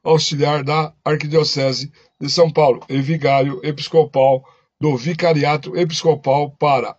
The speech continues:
a Educação e Universidade. E na tarde de sábado de Carnaval, dia dezoito, devido às fortes chuvas que caíram em São Paulo, na rua lateral da paróquia Santo Alberto Magno, do Jardim Bonfilhori, no setor Butantã,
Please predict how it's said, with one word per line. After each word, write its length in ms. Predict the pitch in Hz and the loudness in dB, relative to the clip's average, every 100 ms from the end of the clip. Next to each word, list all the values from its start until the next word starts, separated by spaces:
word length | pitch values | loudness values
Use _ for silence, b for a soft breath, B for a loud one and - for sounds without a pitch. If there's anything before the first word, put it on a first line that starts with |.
| - | -2
a 280 | 139 104 - - | 0 0 -4 -6
Educação 800 | 139 151 147 135 - 135 143 156 _ _ _ - | -4 -4 -2 -2 0 -2 -2 -10 _ _ _ -6
e 200 | 139 143 | -4 -2
Universidade. 1000 | 151 143 135 143 - 151 98 - - _ _ _ _ 226 | -2 0 0 -2 -2 -2 -4 -6 -16 _ _ _ _ 0
E 60 | |
na 160 | 233 202 | 2 4
tarde 280 | 208 202 175 | 4 4 2
de 120 | 156 | 0
sábado 440 | - 151 139 135 | 2 2 2 -2
de 80 | 135 | -2
Carnaval, 540 | 151 139 123 113 131 | -2 0 0 0 0
dia 160 | 123 170 | 2 0
dezoito, 500 | 143 120 120 117 - _ _ - | 0 0 2 0 -6 _ _ 2
devido 360 | 185 170 202 | 2 4 2
às 140 | 190 160 | 0 0
fortes 320 | 185 180 - | 0 -2 0
chuvas 340 | - 151 151 | -2 0 0
que 120 | - 151 | -2 -2
caíram 500 | 160 120 123 127 131 | 0 2 2 0 -2
em 60 | |
São 200 | - 127 | -2 -4
Paulo, 400 | 117 117 120 123 - _ _ - | 0 2 2 0 -10 _ _ -2
na 100 | 185 | 0
rua 240 | 170 202 | 4 4
lateral 480 | 196 208 190 160 160 | 6 4 6 6 6
da 160 | 156 156 | 4 2
paróquia 480 | 151 131 143 147 | 2 2 2 0
Santo 340 | 143 - 190 175 | -2 0 2 2
Alberto 400 | 151 143 139 143 | 2 2 0 0
Magno, 520 | 123 120 120 127 123 _ _ 170 | 0 0 -2 -4 -6 _ _ -2
do 60 | |
Jardim 340 | 156 175 151 147 | 2 2 2 0
Bonfilhori, 840 | 143 185 165 156 131 127 123 123 | 2 2 2 2 4 4 2 -2
no 140 | 156 | -6
setor 340 | 143 156 165 143 | -2 0 2 2
Butantã, 640 | 170 185 180 160 131 | 2 2 0 2 2